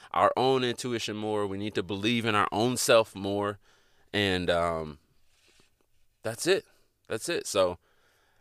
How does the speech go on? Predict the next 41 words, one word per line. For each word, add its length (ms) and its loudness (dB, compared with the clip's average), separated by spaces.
I 100 8
appreciate 460 4
you 80 -6
guys 300 8
so 160 2
much. 240 -2
I 80 4
thank 280 -6
you 80 -14
guys 300 4
for 120 -8
listening. 580 -4
I 140 -2
just, 360 -10
I'm, 380 -6
I'm 200 -8
such, 640 -2
I'm 140 -6
so 200 -2
happy. 440 -6
My 160 -4
life 320 2
is 200 -6
just 480 -12
really 380 -6
good 280 -8
right 220 -6
now. 220 -10
And 80 -10
I 120 -2
just, 320 -10
I 120 0
wanna 320 0
acknowledge 560 -4
that 320 -4
because 540 -10
I 100 2
have, 360 2
you 140 -6
know, 180 -4
I've 320 0